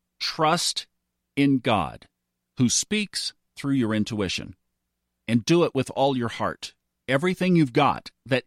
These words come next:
is your life. Do not lean on your own understanding. In everything you do, seek intuitive guidance, and you will be in touch with the source that created the universe,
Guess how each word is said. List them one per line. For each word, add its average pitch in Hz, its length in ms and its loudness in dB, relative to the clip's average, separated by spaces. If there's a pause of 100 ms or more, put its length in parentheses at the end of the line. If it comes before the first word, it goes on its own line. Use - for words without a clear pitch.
is 160 380 2
your 113 180 0
life. 101 520 -6 (760)
Do 143 100 4
not 147 320 2
lean 139 320 4
on 98 120 2
your 101 160 -2
own 113 140 2
understanding. 101 760 -2 (840)
In 123 220 4 (120)
everything 151 680 -2
you 131 260 2
do, 113 560 -2 (200)
seek - 640 -6
intuitive 127 600 -2
guidance, 104 720 -2 (280)
and 110 200 -2
you 135 160 -4
will 160 160 -4
be 135 200 0
in 107 140 0
touch - 440 -10
with 123 160 -8
the 113 120 -8
source 147 560 -2
that - 200 -8
created 147 520 -2
the 160 80 -4
universe, 95 840 -2